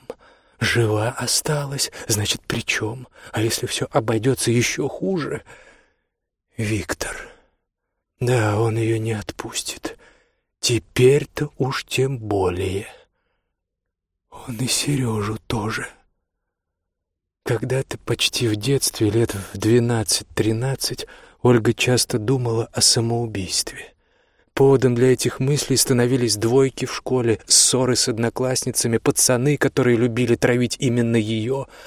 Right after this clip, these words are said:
обзывать морхлой. Ольга ложилась на кровать в своей крошечной комнатке, теперь комнатка должна была стать спаленкой для их с Серёжей ребёнка, и представляла. Дожидается,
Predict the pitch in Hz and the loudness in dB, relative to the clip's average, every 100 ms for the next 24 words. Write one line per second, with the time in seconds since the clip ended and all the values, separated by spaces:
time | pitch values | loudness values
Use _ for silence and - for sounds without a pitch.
0 | - 120 107 123 123 - 117 123 131 120 | 0 2 4 2 2 2 2 4 4 4
1 | - - 110 110 127 - _ _ _ _ | -2 -2 -2 -2 -6 -18 _ _ _ _
2 | _ _ _ _ 123 131 120 123 127 131 | _ _ _ _ -2 2 2 2 0 0
3 | 123 120 127 120 127 135 143 131 - - | 0 0 0 -2 -2 -2 -2 -2 -4 -2
4 | 117 117 - 113 - - 117 - 151 127 | -2 0 -2 -2 -4 -6 -6 -4 -2 -2
5 | 107 - - - - - _ - - - | -4 -4 -6 -6 -18 -20 _ -14 -6 -2
6 | 117 107 131 113 110 - 113 117 110 113 | -2 -2 -2 0 -2 -4 -4 -2 -2 -4
7 | 107 104 104 - 117 104 - - 113 107 | -4 -4 -4 -4 -6 -4 -4 -2 -2 -2
8 | 98 117 104 110 117 104 - - 113 107 | -2 -2 0 0 -2 -6 -6 -4 -2 -2
9 | 107 107 113 110 101 98 - - - - | -2 -4 -4 -4 -6 -8 -12 -12 -20 -20
10 | - _ _ - - 127 123 - 135 127 | -20 _ _ -6 -2 0 2 2 2 2
11 | 113 98 87 - - - - _ _ _ | 2 2 0 -6 -12 -14 -20 _ _ _
12 | _ _ _ _ _ _ 104 107 104 117 | _ _ _ _ _ _ -2 0 0 0
13 | 123 139 101 - - | -2 -4 -4 -6 -6